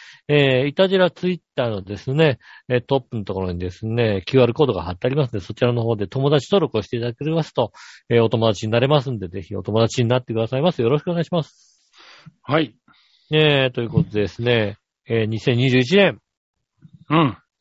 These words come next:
Speaker 1: 最後の放送になりまして。
Speaker 2: ねえ。
Speaker 1: うん。
Speaker 2: もう二千二十一年あっという間でしたけどね。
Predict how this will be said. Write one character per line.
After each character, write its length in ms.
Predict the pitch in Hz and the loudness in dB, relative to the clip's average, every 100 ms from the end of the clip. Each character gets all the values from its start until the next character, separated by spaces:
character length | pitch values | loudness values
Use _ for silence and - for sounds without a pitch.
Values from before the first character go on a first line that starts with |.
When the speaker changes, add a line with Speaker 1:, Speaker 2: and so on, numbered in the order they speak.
| _ _ _ _ _ _ - | _ _ _ _ _ _ -4
Speaker 1:
最 200 | 120 107 | 0 0
後 100 | 92 | -2
の 140 | 82 | -8
放 160 | 98 87 | -14 -12
送 140 | 90 | -12
に 40 | |
な 80 | 87 | -12
り 80 | 82 | -12
ま 120 | 85 | -14
し 100 | - | -18
て。 200 | - - _ _ _ _ _ _ _ _ _ 117 | -20 -20 _ _ _ _ _ _ _ _ _ -4
Speaker 2:
ね 600 | 131 139 156 156 131 110 _ _ _ _ - | 0 4 4 4 2 -4 _ _ _ _ -10
え。 40 | |
Speaker 1:
う 40 | 104 | -4
ん。 240 | 101 95 | -4 -2
Speaker 2:
も 120 | 127 | -2
う 20 | 120 | -2
二 140 | 120 | -2
千 180 | 143 123 | 0 0
二 160 | 127 | 0
十 160 | 123 117 | 0 -2
一 160 | 107 120 | -2 -2
年 140 | 117 | -2
あ 80 | 117 | -2
っ 60 | |
と 120 | - 135 | -2 0
い 40 | |
う 40 | |
間 120 | 127 127 | 0 0
で 120 | 127 | -2
し 40 | |
た 120 | 117 | -4
け 60 | 98 | -8
ど 120 | 101 | -2
ね。 260 | 143 120 | 0 -2